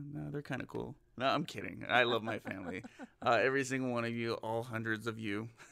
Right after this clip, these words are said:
Speaker 1: <laughs> 'cause I have a lot.
Speaker 2: Yes, you do.
Speaker 1: Um, and Melissa found that out when we got married. <laughs>
Speaker 2: I had no idea. None.
Speaker 1: Nope, none whatsoever. Um, so,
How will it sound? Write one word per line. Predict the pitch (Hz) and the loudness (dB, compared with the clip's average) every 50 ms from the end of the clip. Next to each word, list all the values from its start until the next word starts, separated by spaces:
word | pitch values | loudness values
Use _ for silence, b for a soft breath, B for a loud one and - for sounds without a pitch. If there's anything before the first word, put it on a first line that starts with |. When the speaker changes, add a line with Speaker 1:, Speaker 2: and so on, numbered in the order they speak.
| - - - | -16 -6 -4
Speaker 1:
<laughs> | - - - - - - - _ - - - _ - 233 - _ _ - - 302 294 247 - - _ | -4 -4 -2 -4 -4 -4 -4 _ -10 -10 -10 _ -12 -12 -12 _ _ -20 -16 -8 -8 -8 -8 -8 _
'cause | - 135 123 113 117 117 - | 0 2 2 4 2 0 0
I | - 113 120 | -4 -4 -4
have | 127 107 107 - | -4 -6 -6 -6
a | 69 | -8
lot. | 76 64 64 - - - - - B B B B B B | -8 -8 -10 -12 -14 -16 -18 -20 B B B B B B
Speaker 2:
Yes, | 185 170 151 - | -8 -6 -2 0
you | 120 117 113 113 110 110 | 2 2 2 2 2 0
do. | 110 107 | -2 -4
Speaker 1:
Um, | 107 110 - - _ - | -6 -10 -12 -12 _ 0
and | 127 123 120 120 120 117 117 113 113 92 | 2 2 2 2 2 2 2 0 0 -2
Melissa | 76 117 117 117 110 - - 107 | -4 -2 -2 -2 -2 -4 -6 -6
found | - 113 110 107 104 | -4 -2 -2 -2 -2
that | 104 101 104 95 | -2 -2 -2 -2
out | 80 98 90 60 | -2 -4 -4 -6
when | 62 73 | -6 -8
we | 95 98 | -8 -6
got | 95 55 50 50 | -4 -4 -4 -4
married. | - 57 50 50 60 - - - _ B B B B B B B B | -6 -6 -6 -6 -8 -8 -10 -12 _ B B B B B B B B
<laughs> | - 285 - - | -2 -2 0 -2
Speaker 2:
I | 285 | -6
had | - 147 160 156 - | -8 -6 -6 -8 -6
no | 156 156 156 156 156 151 156 151 151 151 151 - 151 | -6 -8 -8 -8 -8 -8 -8 -8 -10 -10 -12 -12 -14
idea. | 147 143 143 147 143 143 139 135 131 131 127 - _ B B B B B B B - | -14 -12 -12 -12 -12 -12 -12 -14 -16 -18 -20 -20 _ B B B B B B B -8
None. | 160 156 151 147 147 143 135 135 127 117 _ - | -8 -8 -6 -8 -8 -10 -10 -12 -16 -18 _ -10
Speaker 1:
Nope, | - 131 127 123 123 113 - - - | -6 -4 -4 -2 -4 -4 -6 -10 -10
none | - 120 110 110 110 107 | -8 -6 -6 -4 -6 -6
whatsoever. | 104 104 - - 107 107 107 104 107 - 107 113 b b b b b b b - - | -6 -8 -8 -8 -8 -6 -6 -6 -8 -8 -10 -12 b b b b b b b -6 -2
Um, | 113 117 117 113 110 110 104 95 90 85 60 - - _ _ _ _ - | 0 2 2 2 2 0 0 -2 -4 -6 -8 -12 -16 _ _ _ _ -6
so, | - 135 127 123 120 117 113 110 107 92 90 71 | -2 2 2 4 4 4 4 2 2 0 -2 -2